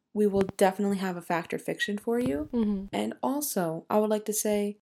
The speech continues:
Speaker 1: Kristen and I wanna do, not another segment, but something where you s-, should send us questions and we will answer them.
Speaker 2: Yeah.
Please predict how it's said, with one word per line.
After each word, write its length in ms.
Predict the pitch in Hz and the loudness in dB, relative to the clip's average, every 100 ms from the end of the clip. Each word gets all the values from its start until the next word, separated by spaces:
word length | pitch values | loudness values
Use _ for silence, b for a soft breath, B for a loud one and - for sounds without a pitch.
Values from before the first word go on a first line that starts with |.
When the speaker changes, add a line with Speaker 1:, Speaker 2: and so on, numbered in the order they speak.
| _ | _
Speaker 1:
Kristen 360 | - 269 - 240 | -6 -4 2 2
and 120 | 214 | 4
I 140 | 208 | 2
wanna 260 | 202 202 196 | 2 2 0
do, 360 | 196 196 196 208 | 0 0 0 0
not 160 | 240 247 | 0 2
another 280 | 220 208 | 2 0
segment, 520 | 202 214 208 196 180 - | 2 2 2 0 -4 -4
but 220 | 185 - | -4 -2
something 380 | 202 196 208 202 | -4 -2 0 0
where 260 | 190 - _ | 0 -4 _
you 220 | 202 233 | -4 -2
s-, 260 | 254 - - | 0 -2 -4
should 240 | - 226 | -2 -2
send 220 | 214 214 196 | 0 0 0
us 140 | 196 | -2
questions 640 | - 262 277 - 185 180 | -4 -6 -4 -4 -4 -4
and 120 | - 190 | -2 -2
we 80 | |
will 160 | 185 185 | 0 -2
answer 280 | 165 170 175 | -4 -4 -4
them. 300 | 160 151 156 - | -4 -4 -8 -4
Speaker 2:
Yeah. 240 | 208 185 | -2 -2